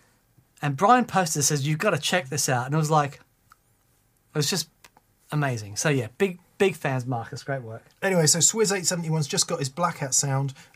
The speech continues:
Speaker 2: And the question he has for us, Daniel, is, if you could do a grand tour of music stores around the world, where would you go?
Speaker 1: Oh, boy.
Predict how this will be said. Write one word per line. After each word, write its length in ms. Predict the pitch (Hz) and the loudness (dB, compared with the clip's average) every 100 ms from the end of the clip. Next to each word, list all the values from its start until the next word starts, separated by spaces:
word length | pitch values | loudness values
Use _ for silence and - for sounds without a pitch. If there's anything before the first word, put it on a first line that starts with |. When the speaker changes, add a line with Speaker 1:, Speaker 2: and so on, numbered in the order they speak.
| - | -4
Speaker 2:
And 260 | 160 165 | 0 0
the 180 | 170 165 | -4 -8
question 480 | - 254 - 170 147 - | 0 0 0 -2 -2 -4
he 140 | 160 | -4
has 180 | 160 151 | -2 -2
for 140 | - | -2
us, 100 | 139 | -6
Daniel, 500 | - 147 143 135 139 - - | -4 -4 -2 -2 -4 -8 -6
is, 480 | 175 139 135 - - _ _ _ _ _ - | -2 2 2 0 -4 _ _ _ _ _ -12
if 160 | 170 | -8
you 80 | 262 | -6
could 260 | 262 226 - | -6 -8 -6
do 160 | 196 | -2
a 60 | 180 | -2
grand 360 | 160 170 170 156 | -2 0 0 -2
tour 240 | 170 156 | -4 -4
of 80 | 139 | -2
music 360 | 160 165 135 | 0 -2 -2
stores 340 | - 143 131 123 | -4 -4 -6 -4
around 300 | 139 135 135 | -4 -2 -4
the 40 | |
world, 440 | 131 123 123 127 - _ _ _ _ _ 127 120 | -4 -4 -4 -6 -10 _ _ _ _ _ -16 -10
where 180 | 123 | -8
would 120 | 120 123 | -8 -10
you 60 | |
go? 240 | 120 110 107 _ _ _ _ _ _ _ _ _ _ _ _ _ _ _ _ _ _ _ _ _ _ _ _ _ _ _ _ _ _ - | -12 -14 -18 _ _ _ _ _ _ _ _ _ _ _ _ _ _ _ _ _ _ _ _ _ _ _ _ _ _ _ _ _ _ -6
Speaker 1:
Oh, 200 | 143 143 | 0 0
boy. 420 | 120 123 127 117 | 0 0 0 -2